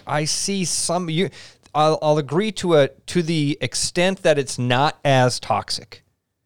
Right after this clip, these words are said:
That you don't see as much of it. You don't see the vitriol. You don't see the kill yourself thing. Like, you know, it doesn't go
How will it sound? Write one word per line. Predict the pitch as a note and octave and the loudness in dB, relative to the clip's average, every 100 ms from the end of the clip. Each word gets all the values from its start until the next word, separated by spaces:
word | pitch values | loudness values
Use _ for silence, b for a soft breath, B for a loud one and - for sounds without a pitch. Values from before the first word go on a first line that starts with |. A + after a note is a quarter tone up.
| _ _ _ _ _ _ | _ _ _ _ _ _
That | B2+ | 0
you | C#3 | 2
don't | D#3 | 2
see | - D#3+ | 2 2
as | B2 G#2+ | 2 2
much | A2 B2 D3 - | 2 4 2 0
of | A#2+ | -2
it. | F#2+ - | -4 -4
You | B2 | -2
don't | C3+ | -2
see | - D3 | -2 -4
the | B2 A2 | -2 -4
vitriol. | G2 B2+ C3+ - A#2+ F#2+ D#2+ | 0 0 0 0 0 0 -2
You | F#2 | -2
don't | B2+ D#3 | 0 0
see | - D#3 | -2 -2
the | A2+ | -4
kill | - - D#3 D#3+ | -6 0 2 4
yourself | D3 G#2 - - F2 - - - | 0 -4 -4 -4 -6 -10 -20 -12
thing. | - G#2 F2+ | -4 -4 -2
Like, | G2+ A2+ | -4 -4
you | B2 C3+ | -8 -4
know, | C#3 | -4
it | C3 | 0
doesn't | C#3 E3 F#3 | 0 0 0
go | F#3 F3+ F3 E3+ | 2 4 4 2